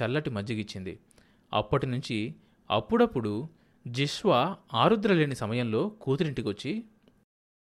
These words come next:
"ఆరుద్ర నువ్వనుకున్నంత మంచివాడు కాదమ్మా. ఏదో రోజు నిన్ను మోసం చేస్తాడు. పద, మనింటికెళ్దాం. నా మనవణ్ణి పెద్ద క్షుద్రోపాసకుణ్ణి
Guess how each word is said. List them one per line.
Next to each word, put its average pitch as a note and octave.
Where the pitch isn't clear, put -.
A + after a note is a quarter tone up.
"ఆరుద్ర B2
నువ్వనుకున్నంత B2+
మంచివాడు A#2
కాదమ్మా. G2+
ఏదో B2+
రోజు B2
నిన్ను B2+
మోసం A#2
చేస్తాడు. G2
పద, B2
మనింటికెళ్దాం. A#2+
నా A#2+
మనవణ్ణి B2+
పెద్ద C3
క్షుద్రోపాసకుణ్ణి C3+